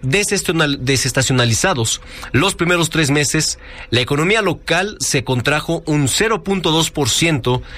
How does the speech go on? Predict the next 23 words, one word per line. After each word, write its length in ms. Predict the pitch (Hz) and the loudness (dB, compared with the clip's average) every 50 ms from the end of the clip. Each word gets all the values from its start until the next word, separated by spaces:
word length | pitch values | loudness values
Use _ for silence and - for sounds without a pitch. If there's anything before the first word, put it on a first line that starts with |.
| - - - - | -16 -16 -12 -4
frente 400 | - 135 175 185 185 165 185 180 | -2 0 0 0 0 0 0 0
al 100 | 175 165 | 0 0
trimestre 640 | - 131 123 120 135 135 127 - - 135 139 139 - - | 0 0 2 2 2 2 0 0 0 -2 -2 -2 -2 -2
anterior. 540 | 117 131 131 127 113 143 143 151 175 185 170 - - - - - - - - - - - - - - - | -2 0 0 0 0 0 2 2 2 0 -2 -4 -12 -18 -20 -20 -20 -20 -20 -20 -20 -20 -20 -20 -4 0
Mientras, 640 | - 151 202 220 180 - 160 170 170 - - - - - - | 0 2 2 0 0 0 0 0 0 -2 -4 -6 -10 -8 -4
algunos 380 | - 95 107 123 135 135 117 | -2 0 2 2 2 2 2
bancos 400 | 131 151 156 156 - 170 - - | 2 0 0 0 -2 -2 0 0
aseguraron 640 | 135 110 120 110 101 117 120 131 127 120 113 107 98 | 0 0 0 2 2 2 2 2 0 0 -2 -4 -2
que 160 | - 113 113 | 0 0 2
la 60 | 113 | 2
mayor 360 | 117 113 117 143 160 165 165 - | 2 2 2 2 0 0 0 -2
economía 520 | 135 123 - 123 117 117 120 123 120 110 | -4 -2 0 0 2 4 4 4 4 2
de 80 | 104 101 | 2 0
Latinoamérica 800 | 104 101 - 98 98 101 131 160 160 151 - 165 165 160 160 - - - - - - | 0 0 0 2 2 2 2 2 0 0 0 0 -2 -2 -4 -8 -16 -20 -20 -10 -4
entró 360 | - 107 110 110 104 143 160 | -2 0 0 0 0 0 0
en 80 | 170 170 | 0 2
recesión 580 | 151 135 - 117 104 - 143 151 160 170 175 - - | 0 0 0 0 0 2 2 2 2 0 -2 -2 -2
en 160 | 113 120 139 | 0 2 2
el 120 | 175 185 | 0 0
primer 400 | 165 156 156 160 165 180 190 - - | 0 0 0 2 2 0 -2 -2 -4
semestre. 680 | - - - 160 151 175 196 190 185 - 180 127 95 - - - - - - - - - - - - - - - | -4 -2 0 0 0 0 0 -2 -2 -2 -2 -4 -4 -4 -8 -16 -20 -20 -20 -20 -20 -20 -20 -20 -20 -20 -6 -2
La 180 | - 131 135 - | 0 0 0 0
analista, 760 | 131 135 135 139 151 170 185 165 - - 135 131 139 147 160 | 0 0 0 0 0 0 0 -2 -2 0 0 0 0 -2 -6